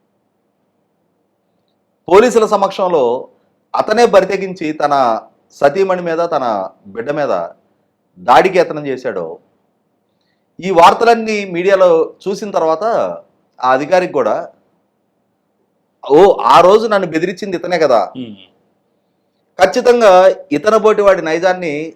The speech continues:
Speaker 1: సమాజానికి పరిచయం చేయాలి" అని చెప్పని ఇవాళ ఆడియో క్లిప్ బయటకు రిలీజ్ చేశాడు అతను. ఖచ్చితంగా ఈ విధమైన దుందుడుకు ప్రవర్తనకి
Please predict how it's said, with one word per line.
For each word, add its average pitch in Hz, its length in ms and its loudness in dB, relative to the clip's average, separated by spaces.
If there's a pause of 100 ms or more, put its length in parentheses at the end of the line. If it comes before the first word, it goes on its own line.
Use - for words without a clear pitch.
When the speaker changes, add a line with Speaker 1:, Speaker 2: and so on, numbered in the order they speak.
Speaker 1:
సమాజానికి 170 640 -2
పరిచయం 170 400 -4
చేయాలి" 160 340 -4
అని 147 140 -4
చెప్పని 143 360 -8 (720)
ఇవాళ 151 200 4 (360)
ఆడియో 143 320 2
క్లిప్ 170 220 -12
బయటకు 127 320 -6
రిలీజ్ 113 260 -12
చేశాడు 87 240 -14
అతను. - 200 -20 (920)
ఖచ్చితంగా 233 640 2
ఈ 180 220 0
విధమైన 180 680 0 (160)
దుందుడుకు 180 680 -6
ప్రవర్తనకి 151 720 -4